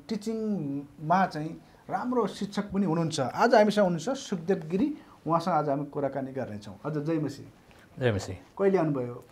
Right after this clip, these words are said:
Speaker 1: चितवनबाट?
Speaker 2: अ, चितवनबाट अस्तिको दिनमा आएँ।
Speaker 1: मह्म।
Speaker 2: अ, खास आज जाने भने, तर भोलि बिहान जाँदैछु।
Speaker 1: हामी आज एउटा चाहिँ विशेष, अ,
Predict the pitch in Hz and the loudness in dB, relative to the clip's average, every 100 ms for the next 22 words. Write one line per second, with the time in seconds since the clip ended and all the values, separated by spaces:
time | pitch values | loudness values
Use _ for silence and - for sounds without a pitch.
0 | - 143 127 110 95 - 135 127 117 127 | -8 -6 -6 -8 -10 -2 2 2 2 2
1 | 139 127 123 127 139 - - 117 113 104 | 4 6 4 4 0 -2 -4 0 0 2
2 | 98 85 107 180 - - 120 113 107 - | 0 -2 -2 -4 -6 -18 -16 -14 -16 -20
3 | - - _ _ - 104 101 101 98 - | -20 -20 _ _ -10 -6 -4 -6 -6 -2
4 | 104 117 107 104 107 104 90 - 92 92 | -2 0 -2 0 -2 -2 -4 -4 -4 -4
5 | 92 95 92 95 120 - - 101 92 92 | -4 -4 -6 -8 -10 -12 -12 -8 -6 -8
6 | 92 120 - _ - 175 220 196 214 214 | -12 -14 -18 _ -4 -2 0 2 2 0
7 | - 196 196 196 196 202 147 151 - 220 | -4 0 2 2 2 -2 -4 -8 -2 0
8 | 202 - 151 135 | 0 -2 -6 -6